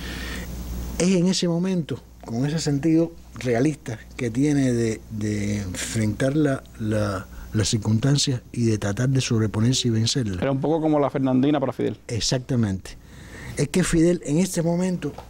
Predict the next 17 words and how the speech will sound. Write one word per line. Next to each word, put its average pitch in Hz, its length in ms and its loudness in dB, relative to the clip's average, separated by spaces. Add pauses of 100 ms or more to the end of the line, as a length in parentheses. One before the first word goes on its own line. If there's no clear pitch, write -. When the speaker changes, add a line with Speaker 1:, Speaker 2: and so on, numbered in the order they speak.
(240)
Speaker 1:
eh, 120 220 0 (140)
anuncia 151 500 2 (480)
que 117 560 2 (260)
de 120 100 0
una 143 140 4
forma 165 260 4
bast-, 117 360 0
muy 147 180 2
audaz, 147 600 2 (840)
una 160 180 4
nueva 170 280 4
concepción 147 420 0
táctica 151 440 0
de 117 100 2
lucha, 113 320 -4 (240)
que 127 120 2
él 143 160 2